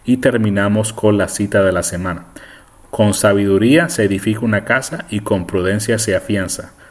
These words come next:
Con conocimiento se llenan las cámaras de todo bien preciado y deseable". Viene de Proverbios veinticuatro,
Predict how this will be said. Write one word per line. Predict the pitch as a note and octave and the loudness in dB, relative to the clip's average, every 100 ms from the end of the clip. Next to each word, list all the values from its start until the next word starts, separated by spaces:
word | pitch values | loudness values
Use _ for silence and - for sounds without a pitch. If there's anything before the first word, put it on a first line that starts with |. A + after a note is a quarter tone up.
| - - | -20 -10
Con | F#2+ F#2+ | -6 -4
conocimiento | - F#2+ F2+ - F#2 G#2 C3+ C#3 | -2 -2 -2 -4 0 2 2 0
se | D#3 F#2+ | -2 0
llenan | G2 G#2+ A2 | 2 2 2
las | F#2 - | 0 -2
cámaras | - G#2+ G#2+ G2+ - | -2 0 0 -2 -2
de | E2+ | -6
todo | G2+ G2 F#2 | -2 -2 -2
bien | F#2+ G2 | -4 -4
preciado | F2+ E2+ - G#2+ A2 G#2+ - - _ | -6 -6 -6 -6 -6 -8 -14 -20 _
y | G#2 F#2+ | -4 -4
deseable". | F2 - F2 E2+ E2+ - - - - - | -4 -4 -6 -6 -8 -14 -20 -20 -14 -4
Viene | F#2 - | -2 0
de | F#2 | -2
Proverbios | - F2+ F#2+ G#2+ G#2+ F#2 | -4 -2 2 4 4 2
veinticuatro, | F#2+ F2+ E2+ C3 C#3 C#3+ C3+ | -2 -2 0 2 2 0 -8